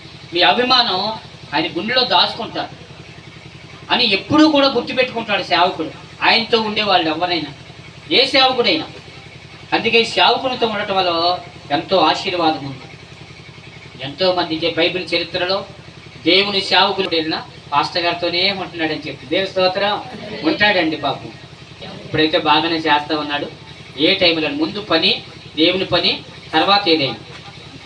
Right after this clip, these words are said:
సేవకుడికి పరిచర్య చేసిన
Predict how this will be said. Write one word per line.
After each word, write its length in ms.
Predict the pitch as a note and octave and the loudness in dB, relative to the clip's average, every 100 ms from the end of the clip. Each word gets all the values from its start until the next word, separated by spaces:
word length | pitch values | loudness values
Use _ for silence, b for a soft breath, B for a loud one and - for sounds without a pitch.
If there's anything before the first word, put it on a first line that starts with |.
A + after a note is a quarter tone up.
| - - - | -18 -10 -6
సేవకుడికి 1120 | G3 E3 - - - - - A3+ - A3+ - A#3 | -6 -8 -16 -18 -16 -16 -2 0 2 2 2 2
పరిచర్య 420 | G#3 G#3 A3+ A3 | 2 2 2 2
చేసిన 360 | G3+ F#3+ F3+ | 2 -2 -2